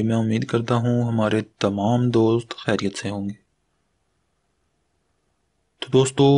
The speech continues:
आज के रिश्ते की तरफ बढ़ते हैं। इससे पहले छोटी सी हमारी गुजारिश है कि हमारे चैनल को सब्सक्राइब करें और बेल के आइकॉन को भी दबा दिया करें,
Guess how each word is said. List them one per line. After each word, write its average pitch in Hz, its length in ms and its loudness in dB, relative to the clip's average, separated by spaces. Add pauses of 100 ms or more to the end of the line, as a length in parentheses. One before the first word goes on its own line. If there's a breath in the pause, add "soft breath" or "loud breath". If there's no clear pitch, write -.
(200)
आज 117 220 0
के 123 240 2
रिश्ते 117 280 0
की 123 160 -2
तरफ 117 280 0 (340)
बढ़ते 110 280 -2
हैं। 120 220 0
इससे 117 200 -4
पहले 110 420 -2
छोटी 113 280 -4
सी 117 140 -4
हमारी 107 280 -2
गुजारिश 107 500 0
है 120 80 2
कि 120 120 -4
हमारे 107 300 -2
चैनल 117 320 0
को 120 260 2
सब्सक्राइब 107 680 -4
करें 120 200 2
और 123 160 2
बेल 117 280 0
के 117 120 0
आइकॉन 110 440 -4
को 110 160 -6
भी 113 180 -4
दबा 110 280 -6
दिया 104 240 -10
करें, 107 300 -8